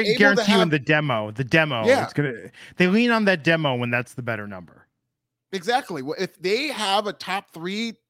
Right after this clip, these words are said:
Speaker 2: number on, uh, cable every single week compared to their competition, I think that's a success.
Speaker 1: Yeah. Well, we'll see. We'll see what it does. It's gonna be exciting. Sunday morning is gonna be, uh, fun.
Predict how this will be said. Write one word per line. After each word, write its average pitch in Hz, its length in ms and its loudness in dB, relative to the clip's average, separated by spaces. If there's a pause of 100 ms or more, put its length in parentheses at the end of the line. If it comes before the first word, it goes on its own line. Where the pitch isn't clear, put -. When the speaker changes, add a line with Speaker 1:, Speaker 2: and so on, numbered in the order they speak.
(140)
Speaker 2:
number 185 480 -2 (100)
on, 180 340 -4 (440)
uh, 143 80 -4
cable 214 440 -2
every 202 220 0
single 180 280 -4
week 220 140 -4
compared 190 280 -2
to - 20 -6
their 175 100 -6
competition, 180 580 -8
I - 60 -8
think 190 200 -12
that's 165 260 -8
a 147 60 -14
success. - 560 -18 (840)
Speaker 1:
Yeah. 98 280 -4 (1300)
Well, 170 120 -2
we'll 185 80 0
see. 180 260 0 (280)
We'll 143 100 -10
see - 140 -6
what 160 100 0
it 156 80 -4
does. 135 400 -4 (520)
It's - 80 -20
gonna 151 140 -4
be 147 140 0
exciting. 131 400 -4
Sunday 185 320 0
morning 160 400 -2
is 113 100 -12
gonna 127 160 -6
be, 120 300 -4
uh, 110 300 -4 (180)
fun. 104 420 -6